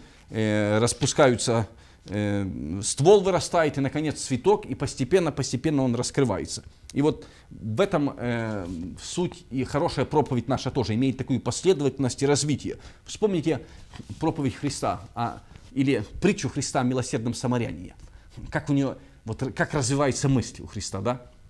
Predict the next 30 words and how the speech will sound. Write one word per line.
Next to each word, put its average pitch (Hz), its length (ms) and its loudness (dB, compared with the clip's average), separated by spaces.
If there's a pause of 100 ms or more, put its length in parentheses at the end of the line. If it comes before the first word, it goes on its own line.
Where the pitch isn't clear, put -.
(120)
Он 113 160 -2
говорит 110 300 -2
о 110 180 -6
священнике, 117 840 -2 (440)
вот, 101 180 -6
напряжение 110 540 0
растет, 110 500 -4
затем 107 320 -4
он 107 100 0
говорит 110 300 -2
о 120 40 0
левите, 113 360 -2
как 107 220 -8
левит. 127 320 -2 (1120)
Люди 101 240 -2
еще 117 320 0
более 123 400 2
волнуются. 123 340 2
Потом 175 220 2
идет 160 140 0
самарянин, 156 640 2
и - 80 -8
кульминация 190 640 4
мысли, 131 300 2
кульминация. 147 760 0
Самарянин 170 580 4
оказывает 135 520 0
помощь 147 340 2
вот 110 220 -2
этому 113 340 0